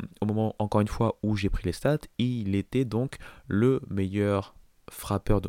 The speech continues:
home run de tout le college baseball, lui qui n'est que sophomore, avec vingt-six home runs. Euh, faut savoir que c'est vingt-six home runs,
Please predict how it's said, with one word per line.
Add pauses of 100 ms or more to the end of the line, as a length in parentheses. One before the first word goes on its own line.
(120)
home
run
de
tout
le
college
baseball,
lui
qui
n'est
que
sophomore, (340)
avec
vingt-six
home
runs. (540)
Euh,
faut
savoir
que
c'est
vingt-six
home
runs,